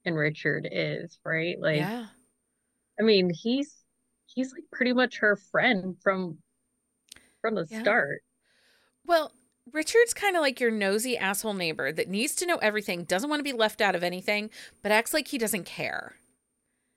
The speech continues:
Speaker 1: But he's still gonna give you his opinion on
Speaker 2: And
Speaker 1: it.
Speaker 2: he's gonna give you your opinion on it. And he totally, like, Katie goes to visit Penny, and he can't figure out where she is.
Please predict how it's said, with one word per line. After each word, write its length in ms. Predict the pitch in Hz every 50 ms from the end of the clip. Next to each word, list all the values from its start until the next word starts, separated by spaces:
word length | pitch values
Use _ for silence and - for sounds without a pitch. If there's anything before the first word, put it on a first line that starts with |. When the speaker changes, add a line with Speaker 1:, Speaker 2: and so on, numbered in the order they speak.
| _ _ -
Speaker 1:
But 100 | - 196 -
he's 200 | 180 220 202 -
still 160 | - 220 190
gonna 160 | 175 165 160
give 160 | 151 151 147
you 280 | 147 147 147 147 139 160 - - _
his 200 | - - 175 156
opinion 460 | 156 - - 170 151 - - - - -
on 60 | - -
Speaker 2:
And 100 | 233 226
Speaker 1:
it. 0 |
Speaker 2:
he's 120 | 220 202
gonna 120 | 226 226 220
give 180 | 196 220 202
you 80 | 208 208
your 100 | 208 190
opinion 360 | 196 208 196 175 165 165 156
on 180 | 147 135 - -
it. 180 | - - - _ - - - _ _ _
And 120 | 240 240
he 280 | 240 - 240 262 277 330
totally, 500 | 320 - 311 302 294 294 294 269 269 254
like, 360 | 233 214 220 202 196 196 - - - - _ _
Katie 220 | - - 233 285
goes 180 | 311 349 330 -
to 80 | - 220
visit 260 | 233 254 254 294 -
Penny, 320 | - 226 196 180 180 180 180
and 100 | 180 185
he 240 | - 226 240 294 339
can't 280 | - - 339 349 277
figure 240 | - 294 254 262 240
out 80 | 226 -
where 140 | 208 208 202
she 180 | - - -
is. 760 | - - 240 285 262 170 135 120 120 117 - - - - -